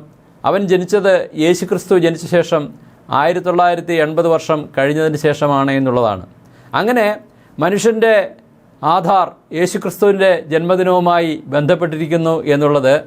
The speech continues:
നമുക്ക് കാണാനായിട്ട് സാധിക്കും. ക്രിസ്തുവിനെ മാറ്റി നിർത്തിക്കൊണ്ട് നമുക്ക് നമ്മുടെ അസ്തിത്വ രേഖ തയ്യാറാക്കുവാനായിട്ട് സാധ്യമല്ലാതെ വണ്ണം അവൻ്റെ ജനനം നാമുമായി അത്ര അധികമായി ബന്ധപ്പെട്ടിരിക്കുന്നു.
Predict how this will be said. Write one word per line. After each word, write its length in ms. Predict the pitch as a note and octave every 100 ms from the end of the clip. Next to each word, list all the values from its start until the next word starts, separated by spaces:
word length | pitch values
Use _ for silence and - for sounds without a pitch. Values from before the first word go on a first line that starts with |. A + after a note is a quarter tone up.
| - - - -
നമുക്ക് 260 | C#3+ D3+ D3+
കാണാനായിട്ട് 500 | D3 D3 D3+ D3 C#3+ C#3
സാധിക്കും. 340 | C#3+ A#2+ F2+ G2+ - - _ -
ക്രിസ്തുവിനെ 500 | - E3+ B3+ A#3 A#3 G#3+ - - D3
മാറ്റി 220 | D#3+ F#3 G#3
നിർത്തിക്കൊണ്ട് 520 | E3+ F3 E3+ F3 D3 G2 - - - - D3
നമുക്ക് 380 | D3 F3+ F#3 F#3+ F3+ - D3+
നമ്മുടെ 300 | D#3 F3+ F3 E3 - C#3
അസ്തിത്വ 420 | C#3+ G3 F#3+ F#3 E3+ -
രേഖ 240 | D3 E3 E3 E3+ D#3
തയ്യാറാക്കുവാനായിട്ട് 1000 | D#3+ D#3+ D#3+ D#3 D#3 D3+ D3+ D3 D3 D3 C#3+
സാധ്യമല്ലാതെ 640 | - D3+ D#3+ D#3+ C#3 C#3 C#3
വണ്ണം 240 | C3+ B2+ G2 - - -
അവൻ്റെ 280 | D3+ F3+ F3+ D#3
ജനനം 300 | E3 E3 D#3+ D3+ - _ C3+
നാമുമായി 560 | D3+ F3+ E3+ E3 D#3+ D#3 D#3 C3+
അത്ര 340 | - E3+ D#3+ C3
അധികമായി 500 | C3+ C#3+ D3 C#3 C#3 C3+ C3+
ബന്ധപ്പെട്ടിരിക്കുന്നു. 680 | B2+ C3 A#2+ A2 G2+ F#2+